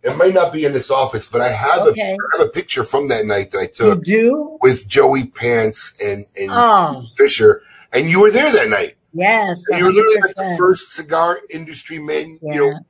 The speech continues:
Speaker 1: manufacturer,
Speaker 2: Yeah.
Speaker 1: celebrity, whatever you wanna call it, that I ever met. You were giving out
Speaker 2: Oh.
Speaker 1: short, you were giving out short stories and eight five eights that night, and it, and it was like
Speaker 2: Yeah, I have a short story right here.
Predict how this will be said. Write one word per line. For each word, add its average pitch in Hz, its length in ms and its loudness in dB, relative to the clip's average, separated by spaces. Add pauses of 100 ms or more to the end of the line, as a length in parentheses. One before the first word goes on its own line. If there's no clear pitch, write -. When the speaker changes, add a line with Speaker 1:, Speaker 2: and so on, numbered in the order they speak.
(100)
Speaker 1:
manufacturer, 160 680 0
Speaker 2:
Yeah. 170 120 -10
Speaker 1:
celebrity, 151 460 0
whatever 147 200 2
you 143 80 -8
wanna 143 140 0
call 151 280 0
it, 135 100 -6 (380)
that 127 300 2
I 117 60 2
ever 147 160 0
met. 123 320 -2 (280)
You 131 100 -12
were 135 120 0
giving 143 360 -2
out 131 220 2
Speaker 2:
Oh. 220 280 -6 (220)
Speaker 1:
short, - 300 6
you - 80 -14
were - 100 -18
giving 135 160 -6
out 123 140 -4
short 143 320 -2
stories 117 520 -6
and 98 140 -14
eight 104 180 -18
five 117 280 -6
eights 92 220 -16
that 87 200 -14
night, 87 340 -12
and 92 140 -10
it, 92 160 -8
and 95 160 -14
it 95 60 -12
was 95 240 -14
like 95 120 -6
Speaker 2:
Yeah, 156 140 -6
I 165 40 -2
have 196 180 4
a 190 60 0
short 190 300 -2
story 190 320 -2
right 170 300 0
here. 175 380 -4